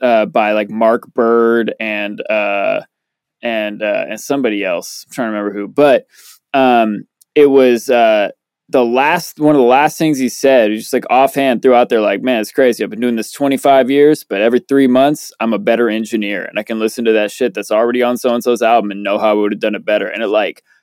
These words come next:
took so much of the pressure off me thinking, like, "Oh, I'm just, like, I'm right around the corner from being a good engineer," and realize, like, "Oh, no, I'm always gonna become a better engineer as long as I practice. It's okay.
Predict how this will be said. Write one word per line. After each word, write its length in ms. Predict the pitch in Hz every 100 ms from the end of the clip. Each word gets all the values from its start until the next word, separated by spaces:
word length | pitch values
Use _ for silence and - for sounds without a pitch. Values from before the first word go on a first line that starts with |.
| -
took 180 | 156 -
so 180 | 147
much 200 | 139 131
of 80 | 135
the 60 | 110
pressure 460 | - 110 110 120
off 200 | 104 98
me 140 | 113 98
thinking, 340 | - 101 95
like, 300 | 85 67 - _ _ _ _
"Oh, 240 | 131 143 139
I'm 120 | 131
just, 180 | 127 -
like, 220 | 131 117
I'm 220 | 120 117 117
right 260 | 135 160 160
around 240 | 156 147
the 80 | 147
corner 300 | 151 151 139
from 180 | 139 135
being 260 | 135 131
a 60 | 123
good 180 | 120 127
engineer," 540 | 127 123 117 120 107
and 100 | 95
realize, 320 | 113 110 110
like, 160 | 123 123
"Oh, 160 | - 156
no, 240 | 135 131
I'm 160 | 107 120 -
always 440 | 139 143 151 139
gonna 180 | 117 127
become 320 | 113 117 123
a 80 | 123
better 240 | 110 113 110
engineer 320 | 107 110 110
as 140 | 107
long 140 | - 113
as 120 | -
I 20 |
practice. 420 | - - - - -
It's 160 | -
okay. 480 | 113 107 107 92 73